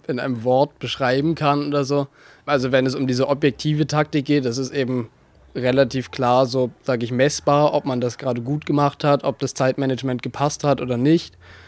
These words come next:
Ich probiere in so gerade plattigen Bouldern, von denen ich nicht so richtig eine Ahnung habe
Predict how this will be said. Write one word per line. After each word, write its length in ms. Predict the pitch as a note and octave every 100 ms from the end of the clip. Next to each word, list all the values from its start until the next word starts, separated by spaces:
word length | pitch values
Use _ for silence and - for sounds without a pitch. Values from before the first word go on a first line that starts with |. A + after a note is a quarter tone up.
| - _
Ich 200 | - B2+
probiere 680 | - D3 A2+ C3 D3+ D#3+ D#3+
in 560 | D3+ D#3 C#3 C3+ C3+ C#3+ F3+
so 360 | D3 C3+ B2+ - -
gerade 280 | C3 C3
plattigen 600 | C3 - C#3 D3 D#3+ C#3+
Bouldern, 360 | C3 D3+ D3+ C#3+
von 200 | C#3 C3+
denen 160 | C#3+ C#3
ich 100 | C3
nicht 220 | D3 -
so 120 | C#3
richtig 440 | B2 D3 - D#3+
eine 160 | C#3+ C3+
Ahnung 380 | D3 D3 D3+ C3+
habe 420 | C3+ C#3 C#3+ C#3+